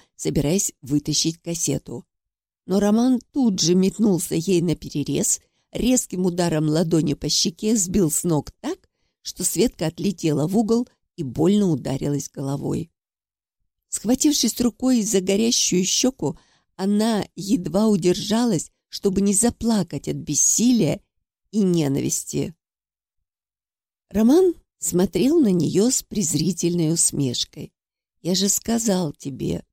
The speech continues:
медленно и чётко проговорил он, «что если ты не захочешь по-хорошему, я смогу тебя заставить. Так что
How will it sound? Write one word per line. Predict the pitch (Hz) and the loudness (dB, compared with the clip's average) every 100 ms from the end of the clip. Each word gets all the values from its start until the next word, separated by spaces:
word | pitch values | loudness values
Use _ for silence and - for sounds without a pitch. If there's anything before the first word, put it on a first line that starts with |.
| - | -8
медленно | 147 180 190 175 139 139 | -2 -2 -2 -4 -2 -2
и | |
чётко | - - 190 - - | -4 -2 -2 -2 -14
проговорил | - - 139 143 - 120 _ | -12 -12 -8 -6 -4 -6 _
он, | 139 139 175 _ _ _ _ _ | -8 -6 -6 _ _ _ _ _
«что | - - 165 | -16 -4 -2
если | 185 240 285 - 226 | 0 0 0 -2 -6
ты | _ - - - - | _ -8 -8 -10 -4
не | 185 | -2
захочешь | 185 233 - 147 - 131 - | 0 0 0 -2 -2 -6 -8
по-хорошему, | 151 165 - - - - 233 311 _ _ _ _ | -14 -12 -10 -8 -6 -2 -2 -4 _ _ _ _
я | - 196 | -2 0
смогу | - 170 170 208 240 | 2 2 2 2 0
тебя | - 170 147 | 0 0 0
заставить. | 117 - - - 160 147 - _ _ _ _ - | 0 -4 -6 -12 -10 -10 -14 _ _ _ _ -16
Так | 233 | -10
что | - 220 220 | -8 -4 -4